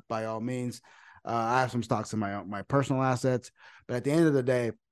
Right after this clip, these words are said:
if you just diversify your assets across multiple asset classes, continue to basically, uh, buy into assets as they go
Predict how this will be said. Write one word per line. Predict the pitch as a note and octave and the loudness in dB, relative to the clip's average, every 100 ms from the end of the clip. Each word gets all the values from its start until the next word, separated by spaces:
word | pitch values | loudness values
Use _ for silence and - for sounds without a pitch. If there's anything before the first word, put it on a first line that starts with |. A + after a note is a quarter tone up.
| _ _ _ _ _ _ - | _ _ _ _ _ _ -10
if | G#2 | 0
you | C#3 | 4
just | D3 B2+ | 4 4
diversify | A#2 C3 C#3 - D3+ | 2 4 4 4 6
your | D3+ D3 | 8 8
assets | C#3 C3 B2+ - | 6 2 -2 -2
across | A#2+ B2 A2 | 0 0 0
multiple | A#2 B2 - C3 | 0 0 2 2
asset | B2+ C3+ C#3+ A#2+ | 4 4 0 2
classes, | D3 C#3 - C#3 B2+ - - - - - | 2 2 2 0 0 -8 -20 -20 -20 -8
continue | B2 A#2+ - D3 D3 C#3+ | -6 -4 2 6 8 8
to | C#3 C3+ | 6 2
basically, | C3 B2+ C3 B2+ B2 A#2+ - - - | 2 2 -2 0 0 0 -6 -20 -6
uh, | - A#2+ G2+ F#2 | 0 0 0 2
buy | C3 C3 C3 | 4 6 6
into | C3+ C3 C3 | 4 2 0
assets | B2 B2+ - B2 - | 0 0 -2 -4 -4
as | - A#2+ G#2+ | -6 -4 -2
they | A#2 | -2
go | A#2 G#2+ G#2 | 0 -2 -2